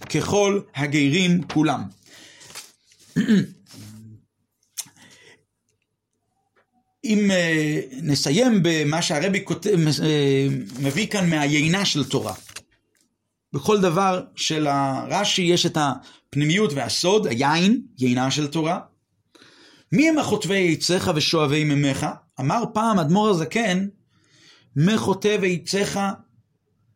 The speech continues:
עציך זה מלשון עצה.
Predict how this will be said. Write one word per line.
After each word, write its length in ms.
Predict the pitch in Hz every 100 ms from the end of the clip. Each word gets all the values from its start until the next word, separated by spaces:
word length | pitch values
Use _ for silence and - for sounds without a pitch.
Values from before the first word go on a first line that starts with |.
| _ -
עציך 680 | 160 156 - - 208 160 202
זה 140 | 165
מלשון 800 | 170 160 151 - 185 185 185 185 - _ _
עצה. 380 | 156 170 - 175